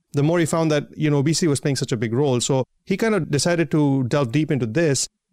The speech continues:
and got certified in obesity medicine. And now he's practicing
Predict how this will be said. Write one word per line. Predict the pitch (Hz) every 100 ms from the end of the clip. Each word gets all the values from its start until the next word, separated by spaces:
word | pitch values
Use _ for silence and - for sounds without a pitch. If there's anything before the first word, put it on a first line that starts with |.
| _
and | - 151 147 143 143 139 -
got | 139 139
certified | 170 160 160 120
in |
obesity | 117 143 139 131
medicine. | 135 202 208 151 135 -
And | 143 127
now | 135 143
he's | 143
practicing | - 131 127 135 135